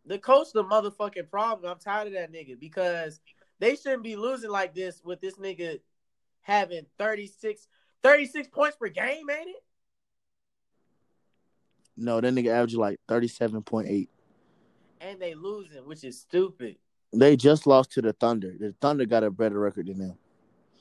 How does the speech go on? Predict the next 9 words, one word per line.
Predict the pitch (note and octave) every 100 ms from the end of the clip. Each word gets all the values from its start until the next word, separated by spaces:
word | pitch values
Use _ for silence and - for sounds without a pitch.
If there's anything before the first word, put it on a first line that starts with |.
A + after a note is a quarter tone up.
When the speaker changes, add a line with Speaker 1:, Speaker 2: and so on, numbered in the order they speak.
| _
Speaker 1:
Which | - D#3
is | B2+ A2
crazy. | - F#3+ G3+
Speaker 2:
And | A#2+
they | C3
traded | A2+ D3+ D3 C#3
for | B2+
Chris | - D3+ -
Paul. | D3+ C3+ F#2+ F#2